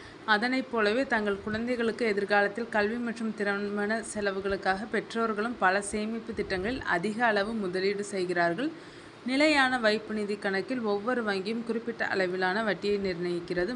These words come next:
முதலீட்டாளர்களுக்கு பயன்படும் விதமாக சிறப்பு ஃபிக்ஸட் டெபாசிட் திட்டங்கள் அடிக்கடி வழங்கப்பட்டு வருகிறது. தபால் அலுவலகங்களுக்கும் ஃபிக்ஸட் டெபாசிட் திட்டங்களை வழங்கி வருகின்றனர். போஸ்ட் ஆஃபீஸ் ஃபிக்ஸட் டெபாசிட் திட்டத்தில் ஆறு லட்சம்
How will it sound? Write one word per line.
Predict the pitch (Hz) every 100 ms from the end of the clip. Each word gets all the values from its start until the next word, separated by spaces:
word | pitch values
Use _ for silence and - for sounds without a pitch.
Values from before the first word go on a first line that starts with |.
| 220
முதலீட்டாளர்களுக்கு | 196 240 269 - 233 208 196 196 196 208
பயன்படும் | 202 190 190 196 208
விதமாக | 190 180 180 175 262 - - - - -
சிறப்பு | - - 269 269
ஃபிக்ஸட் | - 233 - 233 190
டெபாசிட் | 202 208 202 226 -
திட்டங்கள் | 196 196 196 240
அடிக்கடி | 202 202 208 214
வழங்கப்பட்டு | 196 185 190 190 190
வருகிறது. | 180 170 180 180 285 -
தபால் | 196 185 247
அலுவலகங்களுக்கும் | 233 208 196 190 185 185 185 262 254
ஃபிக்ஸட் | 208 - 226 190
டெபாசிட் | 180 196 196 208 -
திட்டங்களை | 185 185 180 226
வழங்கி | 202 180 180 196 196
வருகின்றனர். | 185 180 175 175 208 294 - - - -
போஸ்ட் | 269 285 285 277
ஆஃபீஸ் | 254 269 -
ஃபிக்ஸட் | 226 - 240 196
டெபாசிட் | 208 208 202 226 -
திட்டத்தில் | 202 - 180 262 -
ஆறு | 208 233 277
லட்சம் | 269 226 - 226 226